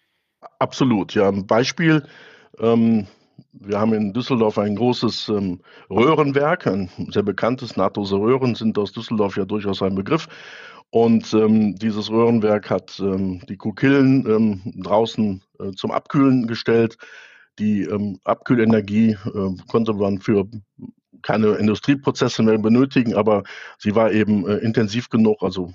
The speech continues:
hochkalorisch genug, um daraus, äh, Wärme zu machen für das Nahwärmenetz. Das ist auch ein Teil der sektorischen Kopplung, dass man praktisch, äh, Prozessenergien, ähm,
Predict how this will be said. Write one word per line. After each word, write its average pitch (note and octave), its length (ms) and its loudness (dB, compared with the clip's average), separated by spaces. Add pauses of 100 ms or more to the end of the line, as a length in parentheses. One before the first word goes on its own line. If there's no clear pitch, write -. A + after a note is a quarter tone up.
hochkalorisch A#2 640 2
genug, G#2 320 -2 (460)
um G#2 160 -2
daraus, G2 320 0
äh, G2 180 0
Wärme A#2+ 260 2
zu - 160 -6
machen F#2+ 300 -2
für - 100 -6
das G2 280 -4
Nahwärmenetz. G#2 840 -2 (340)
Das - 160 -2
ist G#2+ 140 -6
auch A2 160 -2
ein F#2+ 180 -2
Teil G2+ 280 0
der F#2+ 280 -2
sektorischen G#2+ 560 -4
Kopplung, - 340 -4
dass F2+ 140 -6
man G2 140 -4
praktisch, G2+ 400 -4
äh, G2+ 120 0
Prozessenergien, A2+ 1040 0 (500)
ähm, G#2 460 -2